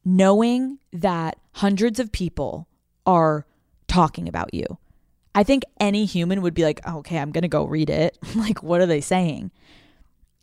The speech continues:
After months and months of going on and it being like, "Alex isn't pretty anymore. Alex definitely doesn't eat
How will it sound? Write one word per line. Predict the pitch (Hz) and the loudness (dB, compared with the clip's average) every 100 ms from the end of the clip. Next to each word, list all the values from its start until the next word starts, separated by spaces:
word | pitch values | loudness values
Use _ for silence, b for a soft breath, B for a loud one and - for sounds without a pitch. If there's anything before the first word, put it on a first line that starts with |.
| _ | _
After | 214 208 - 208 | 2 4 2 0
months | 190 190 196 - | 2 0 0 -2
and | 185 175 | -2 0
months | 175 175 - - | -2 -2 -6 -2
of | 170 156 | -2 -2
going | 160 170 165 160 | -4 -2 -2 -4
on | 165 156 147 | -2 -2 -4
and | 160 156 | -6 -8
it | 156 | -6
being | 160 160 156 | -6 -6 -6
like, | 160 156 - b b - | -8 -10 -14 b b -4
"Alex | 180 185 185 - | 0 0 -2 -2
isn't | 180 180 - | -2 -2 -2
pretty | 185 170 160 | -4 -2 -2
anymore. | 151 147 139 92 - _ | -2 -4 -6 -6 -10 _
Alex | 190 190 196 - | 2 2 2 -2
definitely | 160 180 - 190 175 190 | 0 0 0 -6 -4 -4
doesn't | 180 175 175 - | -2 -2 -4 -8
eat | 185 175 - | -8 -8 -10